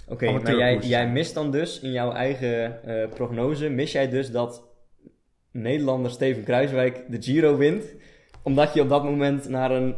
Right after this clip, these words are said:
Speaker 1: een strontkoers zit te kijken?
Speaker 2: Ja, die heeft dan toch al gewonnen, weet je, onze laatste tijdrit. Ja.
Speaker 1: Ja, er kan altijd nog een sneeuwmuurtje
Speaker 2: Ja.
Speaker 1: omhoog komen kijken.
Speaker 2: <laughs> Een sneeuwmuur in de tijdrit.
Speaker 1: <laughs> Zeg jij nou dat er in een tijdrit, in de afsluitende tijdrit, niks meer mis kan gaan?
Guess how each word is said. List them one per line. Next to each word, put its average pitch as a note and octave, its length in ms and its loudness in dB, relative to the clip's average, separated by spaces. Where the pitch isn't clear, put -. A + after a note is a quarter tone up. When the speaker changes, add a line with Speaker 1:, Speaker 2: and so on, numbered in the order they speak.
Speaker 1:
een B2 80 -2
strontkoers D#3 560 -2
zit - 100 -10
te - 60 -14
kijken? A2 240 2
Speaker 2:
Ja, B2 120 8
die C3 80 4
heeft B2+ 120 2
dan B2+ 140 -2
toch C#3 160 0
al B2 100 0
gewonnen, A#2 280 0
weet A2 100 0
je, A#2 80 -2
onze A2+ 160 -4
laatste A2 300 -4
tijdrit. G#2+ 480 -8
Ja. G2+ 140 -8
Speaker 1:
Ja, G2+ 140 -6
er E2+ 100 -10
kan F2+ 120 -10
altijd A2 240 -6
nog B2+ 100 -6
een C3 60 -10
sneeuwmuurtje A2+ 540 -2
Speaker 2:
Ja. G#2 140 0
Speaker 1:
omhoog G2+ 180 0
komen G2+ 200 -2
kijken. G2 340 -4
Speaker 2:
<laughs> A3 140 6
Een G3+ 80 6
sneeuwmuur F#3 440 0
in E3 80 0
de D#3+ 140 -2
tijdrit. F#3+ 560 0
Speaker 1:
<laughs> - 200 -2
Zeg E3 220 0
jij E3 80 2
nou D3+ 160 2
dat C#3+ 100 -2
er D3 80 0
in C#3+ 80 2
een C3 100 0
tijdrit, F3 480 4
in D3 100 -4
de C#3 80 -2
afsluitende C#3+ 520 0
tijdrit, D#3+ 320 0
niks D#3+ 200 -4
meer B2+ 140 -2
mis D#3 180 -4
kan B2 140 -6
gaan? A2 220 -6